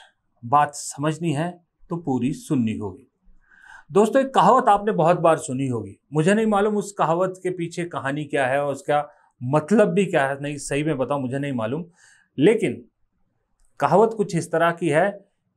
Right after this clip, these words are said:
कि "चौबे चले छब्बे बनने और दूबे बन के रह गए।" मतलब कुछ बहुत बड़ा बनने की चाह में निकले थे, लेकिन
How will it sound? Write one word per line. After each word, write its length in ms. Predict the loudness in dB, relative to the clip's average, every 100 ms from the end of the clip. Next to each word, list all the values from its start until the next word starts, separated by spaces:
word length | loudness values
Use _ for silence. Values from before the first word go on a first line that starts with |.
| -8
कि 80 | -8 0
"चौबे 340 | 2 4 4 4
चले 440 | 2 2 0 -6
छब्बे 320 | -6 -2 0 2
बनने 500 | 0 0 -6 -6 -12 _ _ 0
और 220 | 0 2
दूबे 340 | 0 2 2
बन 180 | 0 -4
के 200 | -6 -6
रह 220 | -4 -8
गए।" 180 | -10 -12 -16 _ _ _ _ _ _ -4
मतलब 640 | 2 2 4 2 2 -8 _ _ _ _ _ _ _
कुछ 340 | 0 0 -6 -4
बहुत 480 | 2 4 4 0 -14 -20 -20 -20 -16 -4
बड़ा 480 | 2 6 6 4 -4
बनने 440 | -4 -2 0 -2
की 120 | -2 -2
चाह 300 | 0 2 0
में 100 | 0
निकले 320 | -2 0 0
थे, 140 | 2
लेकिन 420 | 0 0 -2 -4